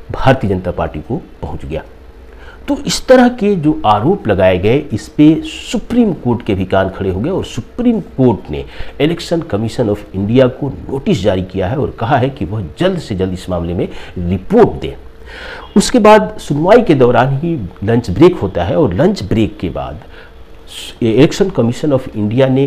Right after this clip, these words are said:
इस मामले की, के बारे में विस्तार से,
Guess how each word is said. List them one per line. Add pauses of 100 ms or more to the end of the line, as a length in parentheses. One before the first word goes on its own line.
(120)
इस
मामले
की, (300)
के
बारे
में
विस्तार
से,